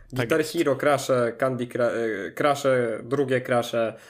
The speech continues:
Speaker 1: Overwatch'e, prototypy i tak dalej. I to jako, czy widziałbyś jakąś nową grę z ty-, którejś z tych serii, czy widziałbyś może jakiś remake, czy może widziałbyś w ogóle jakąś nową markę, która, gdzie, która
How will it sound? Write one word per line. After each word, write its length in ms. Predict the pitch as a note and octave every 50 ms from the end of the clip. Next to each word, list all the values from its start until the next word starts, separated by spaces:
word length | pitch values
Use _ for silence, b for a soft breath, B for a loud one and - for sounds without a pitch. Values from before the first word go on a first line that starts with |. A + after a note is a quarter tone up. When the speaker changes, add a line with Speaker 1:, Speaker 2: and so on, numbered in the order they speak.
| B B -
Speaker 1:
Overwatch'e, 680 | C3+ B2 C#3 C3+ C#3 C#3 C#3 B2+ B2 - B2+ A#2+ A2+
prototypy 640 | - - B2+ B2 C3 B2+ C3 B2+ B2+ B2+ - B2+ B2
i 60 | A#2+
tak 140 | A#2+ C3 B2
dalej. 260 | B2+ B2+ B2 A#2+ A#2 B B B B B _ _ _ _ _ _ _ _ _ _ _ _ _ _ _ - - _ _ _ _ _
I 420 | C#3+ C3 - C3 C3 - - - _ _
to 120 | - D3+ - - - -
jako, 440 | D3+ D3+ F#3+ A3+ A3+ A3 - - - - A2+ A2+ A#2 -
czy 120 | - C#3+
widziałbyś 500 | D3 F#3 G3 F#3+ F3+ D#3+ D#3 D#3 D3+ -
jakąś 480 | D3+ C#3+ - D3 C#3 C#3 C#3 - - C3+
nową 500 | C3 C#3 D#3 E3+ E3 E3 D#3 C#3 B2+ B2
grę 220 | C3 B2+ C#3 C#3+
z 120 | C#3 -
ty-, 400 | - C#3 C3 B2+ B2 A2+ A2+ B2 -
którejś 360 | - - D#3+ D#3 D3 C3+ C3
z 80 | - -
tych 160 | - B2+ B2+
serii, 380 | - - C3+ C#3+ F3 F#3+ G3+ F#3
czy 140 | - D3 C#3
widziałbyś 420 | C#3 C3+ C#3+ C3+ B2 B2+ B2+ -
może 200 | C3+ B2+ A#2+ B2+
jakiś 300 | A#2+ A2+ - - - -
remake, 460 | C3+ C3 D3 F3 G3 G3 F#3+ F#3 F#3+ -
czy 100 | - D3+
może 220 | D3+ D3 D3 C#3+
widziałbyś 380 | C#3+ C#3+ C#3 C#3+ C3+ C#3 C#3 C#3
w 80 | C#3
ogóle 240 | B2+ B2 C3+ C#3 C#3
jakąś 340 | C3+ C3 - C3+ C#3 C3+ -
nową 220 | D3+ D3+ C#3 C#3+
markę, 480 | C#3 C3 B2+ A#2+ A#2 A2 - - C3+ B2+
która, 440 | - - - B2 A#2+ A#2 A2 A2+ B B B B B -
gdzie, 380 | B2 B2 C3+ B2+ B2 B2 B2
która 400 | A#2+ - - C#3 C3 B2 A#2+ A#2+